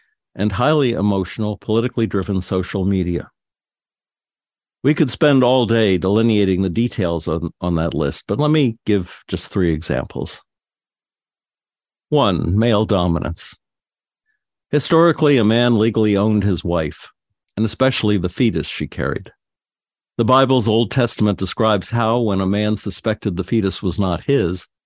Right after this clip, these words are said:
could have it aborted by the Hebrew priest. The abortion procedure is even spelled out in the book of Numbers. Two, racism. Remember all those starving, dying children you see in World Hunger T V ads?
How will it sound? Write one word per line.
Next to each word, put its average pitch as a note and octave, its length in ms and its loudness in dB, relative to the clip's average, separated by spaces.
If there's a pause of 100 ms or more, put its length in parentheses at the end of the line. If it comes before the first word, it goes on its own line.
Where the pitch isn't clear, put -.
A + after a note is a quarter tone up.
(440)
could A2+ 140 -2
have A#2 220 0
it A2+ 80 0
aborted A#2 540 0
by G2 160 0
the F2+ 120 -4
Hebrew G2+ 360 -2
priest. - 640 -8 (520)
The G#2 120 -2
abortion G#2 420 2
procedure G2 460 0
is F#2 120 0
even G2 280 0
spelled G2+ 360 0
out F#2+ 280 -2 (420)
in F#2+ 100 -4
the F2+ 60 0
book E2+ 220 -6
of F#2 80 -2
Numbers. F2 580 -2 (1600)
Two, B2+ 280 2
racism. G#2+ 760 -2 (1300)
Remember C3+ 380 4
all C#3+ 120 4
those B2+ 260 2
starving, B2+ 480 2
dying A#2+ 320 0
children B2+ 400 -2
you G#2 140 0
see B2 240 -2
in G#2 140 0
World G#2 260 -2
Hunger A2 300 -2
T A2+ 220 -4
V A#2 320 0
ads? B2+ 360 -6